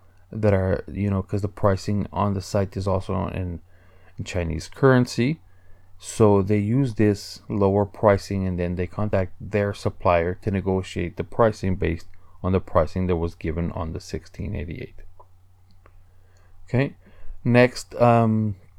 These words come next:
I check, uh, J D dot com, and that's it, just two letters, J D dot com.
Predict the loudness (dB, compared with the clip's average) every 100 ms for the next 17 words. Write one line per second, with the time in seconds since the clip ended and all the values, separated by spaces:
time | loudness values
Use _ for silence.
0 | -20 -20 -20 -2 8 8 8 4 4 2
1 | -2 -10 -6 -4 -4 -2 4 4 4 2
2 | 4 4 2 -2 0 0 0 -4 -2 -2
3 | -2 -2 0 0 -2 -2 -6 -12 -4 0
4 | 2 2 0 -4 -10 -10 -4 -2 -2 0
5 | 0 0 -2 -4 0 0 2 -2